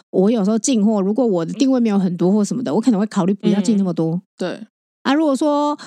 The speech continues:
Speaker 1: 呃，平常进货量是这样，但是如果我隔天有一些大定位或什么之类的话，我可能会稍微进多一点点。
Speaker 2: 需要去顾前顾后啦，你不能只想着当天的事，你必须要顾前顾后。
Speaker 1: 对，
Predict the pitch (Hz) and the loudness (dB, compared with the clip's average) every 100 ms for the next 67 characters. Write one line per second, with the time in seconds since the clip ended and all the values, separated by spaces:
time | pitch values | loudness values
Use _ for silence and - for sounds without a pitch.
0 | - 202 208 226 269 269 320 285 262 247 | -2 0 2 2 2 0 2 2 2 2
1 | 247 247 240 285 285 240 196 175 170 185 | 2 2 0 0 0 0 0 -2 0 0
2 | 208 254 202 185 220 226 208 226 202 196 | 2 2 2 0 0 0 0 0 0 0
3 | 185 190 180 - - 165 160 - 208 190 | 0 0 -2 -8 -4 -2 -2 -2 0 0
4 | 143 - - - 233 240 190 226 226 202 | -4 -12 -12 -2 2 2 2 0 0 0
5 | 220 220 226 208 165 240 - _ - 247 | 2 2 0 -2 0 -2 -2 _ -6 -2
6 | 240 240 254 254 226 _ _ 302 208 190 | -2 -2 -2 -4 -4 _ _ -2 -2 -2
7 | 165 175 214 175 190 117 95 - _ _ | -4 -2 -4 -2 -4 -4 -6 -12 _ _
8 | - 180 269 214 202 180 185 156 156 165 | -10 -2 0 0 -2 -4 -4 -6 -8 -8
9 | 170 175 165 160 151 - 170 147 156 175 | -8 -8 -8 -8 -12 -12 -12 -12 -12 -10
10 | 175 170 170 180 - - - 123 107 - | -8 -8 -8 -12 -12 -18 -16 -16 -16 -20
11 | - _ _ - 240 165 - 220 | -20 _ _ 2 2 0 -6 -12